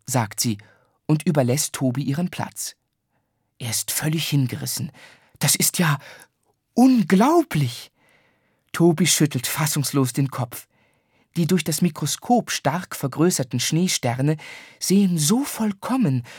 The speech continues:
so fein gezackt und gleichmäßig aus, dass er gar nicht weiß, was er sagen soll.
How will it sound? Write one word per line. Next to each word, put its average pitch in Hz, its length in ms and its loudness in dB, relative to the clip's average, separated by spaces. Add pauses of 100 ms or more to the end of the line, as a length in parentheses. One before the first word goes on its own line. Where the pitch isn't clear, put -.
(160)
so 185 300 0
fein 240 520 0
gezackt - 560 -6
und 151 140 -2
gleichmäßig 151 720 0
aus, 170 240 0 (280)
dass 165 140 2
er 160 60 6
gar 170 160 6
nicht 175 180 2
weiß, 170 260 4
was 190 140 0
er 214 80 2
sagen 190 300 0
soll. 117 300 -2